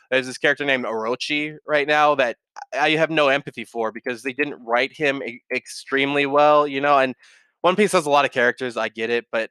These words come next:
I, I just feel like they didn't write him super well, at least yet. I'm, I'm not gonna, I'm not gonna give, I, I wanna give them the benefit of the doubt until we finally get to, uh, you know, the end of his arc. But right now, I'm just not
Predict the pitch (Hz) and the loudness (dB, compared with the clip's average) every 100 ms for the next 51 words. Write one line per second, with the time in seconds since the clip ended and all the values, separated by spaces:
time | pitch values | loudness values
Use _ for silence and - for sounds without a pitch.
0 | - 135 123 139 139 - 160 143 135 135 | -4 -2 0 -2 -2 -2 2 2 2 0
1 | 131 127 123 135 117 - 123 117 113 117 | 0 2 0 -2 -8 -10 -12 -8 0 2
2 | 131 247 277 - 135 110 139 151 165 165 | 2 0 -2 -2 0 0 0 0 2 2
3 | 170 165 139 _ - _ 196 190 165 147 | 2 2 2 _ -20 _ 0 4 4 2
4 | 160 139 _ 151 151 165 170 190 180 165 | 0 -2 _ -4 0 2 2 2 0 -4
5 | 160 139 135 131 127 117 120 117 117 - | -4 -2 -2 -2 -6 -4 -2 -2 -4 -8
6 | 123 123 - 123 123 120 117 120 - 123 | -6 -6 0 0 0 -4 -6 -8 -6 -4
7 | 113 - 120 120 123 110 110 117 120 120 | -2 -4 -10 -10 -10 -8 -6 -4 -4 -4
8 | 110 120 110 110 120 - _ _ _ _ | -6 -6 -4 0 0 0 _ _ _ _
9 | _ 117 - 131 123 113 110 123 147 151 | _ _ 0 2 4 0 -4 -2 0 0
10 | 139 135 127 123 120 123 123 - 120 110 | 0 2 4 4 2 -2 -6 0 2 2